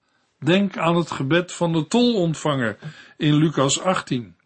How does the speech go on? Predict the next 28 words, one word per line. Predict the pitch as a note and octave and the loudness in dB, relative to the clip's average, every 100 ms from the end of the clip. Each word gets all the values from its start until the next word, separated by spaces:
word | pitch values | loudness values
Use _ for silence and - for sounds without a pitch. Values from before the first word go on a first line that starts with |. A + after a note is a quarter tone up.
| _ _ _ _ _ _ | _ _ _ _ _ _
Dat | C#3 C#3 | -2 2
een | C3 A#2+ | 0 4
dergelijk | D#3+ G#3 G3 D#3 C#3+ | 2 2 -2 -2 -2
gebed | - B2 B2 D3+ D3+ | -4 -4 0 0 -2
om | - B2+ | -6 -4
spoedige | B2 - - A3 F#3+ - | -4 -6 2 4 4 2
hulp | D3+ C#3 F3+ D#3+ C#3 | 2 6 4 4 -2
door | C3 G#3+ G#3 | 0 0 0
de | F#3 | -4
eeuwen | F3 E3+ D#3+ D3 C3+ | 0 2 2 2 0
heen | D#3+ D#3 | 0 0
belangrijk | B2+ A#2+ E3+ E3+ D#3 C#3+ | 0 0 0 0 -2 -4
was, | C3+ B2+ B2+ - - _ _ _ _ _ _ | -2 -2 -4 -10 -12 _ _ _ _ _ _
blijkt | A#2 C#3+ F#3+ - | 2 2 2 -2
uit | F3+ D3+ | -2 -2
het | C#3+ - | -2 -4
feit | - C3+ C3 C3 _ _ _ _ _ | 0 0 0 -6 _ _ _ _ _
dat | A#2+ A#2 | -2 -2
Psalm | - - A#2+ G#2+ | -2 0 0 0
zeventig | - F3 G3+ F#3+ E3+ D3+ C#3 | 0 2 2 -2 -4 -6 -4
vers | B2+ A#2 - | -4 -4 -4
twee | - E3+ F3 F3 | 2 4 4 2
aan | D3+ | 0
het | C3 A#2 | 0 -2
begin | B2 - F3+ F#3 F3+ - - | -2 2 2 4 0 -4 -20
van | _ - C#3+ D3 | _ 0 0 0
elk | E3+ G3 G#3 G3 - | 2 2 2 -2 -4
uur | F#3+ F#3+ G3 F3+ | 2 2 2 -2